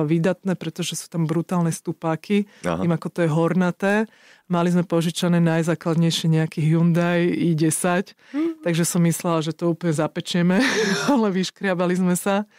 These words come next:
Speaker 1: No a vlastne úplne na konci bola taká dedinka, kde boli nádherné vodopády.
Speaker 2: Ale čo?
Speaker 1: Skrátka si tam zišiel, vlastne vôbec, akože boli sme dosť vysoko nad morom, čiže vlastne tie vodopády boli aj s takými jazierkami, že si museli ísť niekoľko veľa schodov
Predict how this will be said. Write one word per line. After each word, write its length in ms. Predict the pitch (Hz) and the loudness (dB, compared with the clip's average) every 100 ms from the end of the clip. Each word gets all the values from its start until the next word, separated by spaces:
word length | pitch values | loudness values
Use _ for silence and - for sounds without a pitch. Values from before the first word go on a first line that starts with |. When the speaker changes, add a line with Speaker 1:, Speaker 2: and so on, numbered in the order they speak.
| _ _ - - | _ _ -20 -6
Speaker 1:
No 160 | 175 | -2
a 80 | 170 | 0
vlastne 320 | 170 175 - | 0 0 2
úplne 320 | 196 233 262 202 | 0 2 0 0
na 80 | |
konci 320 | 185 190 180 185 | 0 -2 0 0
bola 160 | 185 | 0
taká 240 | 180 - 180 | -2 -4 -2
dedinka, 640 | 175 185 202 196 214 220 214 _ _ _ _ - | 0 2 2 2 0 0 -4 _ _ _ _ -6
kde 200 | 175 175 | -2 0
boli 180 | 175 180 | 2 2
nádherné 480 | 180 185 175 175 | 2 2 2 2
vodopády. 560 | 165 156 160 151 147 147 - _ _ - | 0 -2 -2 -4 -2 -4 -8 _ _ -6
Speaker 2:
Ale 240 | 131 135 | -4 -2
čo? 80 | - | -2
Speaker 1:
Skrátka 320 | 180 170 - | -2 -2 -4
si 80 | - | -8
tam 240 | 185 180 170 | -2 0 2
zišiel, 560 | 196 196 - 214 202 | 0 0 2 2 2
vlastne 480 | 185 175 - 185 - - | 0 0 0 0 -2 -8
vôbec, 400 | 170 165 180 180 - | -14 -6 -4 -4 -6
akože 480 | - 185 180 180 - | -12 -10 -4 -2 -2
boli 200 | 160 175 | -2 0
sme 100 | 180 | 2
dosť 240 | 175 190 180 | 2 0 0
vysoko 560 | 170 - 180 202 202 202 | -2 -2 -4 -2 -2 -2
nad 240 | 175 160 160 | -4 -2 0
morom, 480 | 185 208 220 233 240 _ _ _ | 2 2 2 0 -6 _ _ _
čiže 300 | - 185 180 | -4 0 2
vlastne 240 | 180 - | 0 0
tie 160 | 185 175 | -2 0
vodopády 800 | 180 190 202 185 175 175 185 185 | 2 0 0 0 2 2 2 2
boli 480 | 160 170 175 175 - | 2 2 2 2 0
aj 160 | 165 | -4
s 80 | 151 | -6
takými 400 | - - 175 165 | -8 -4 0 2
jazierkami, 640 | 170 180 190 180 185 180 | 2 0 -2 -2 -2 0
že 80 | 165 | 0
si 160 | - 175 | 0 0
museli 320 | 160 180 175 | 0 0 0
ísť 160 | 160 175 | -2 0
niekoľko 540 | 180 185 - 190 - | 2 2 0 -6 -4
veľa 240 | 180 180 170 | -2 -2 -2
schodov 800 | - - 180 180 175 170 165 | -6 -4 -2 2 2 2 0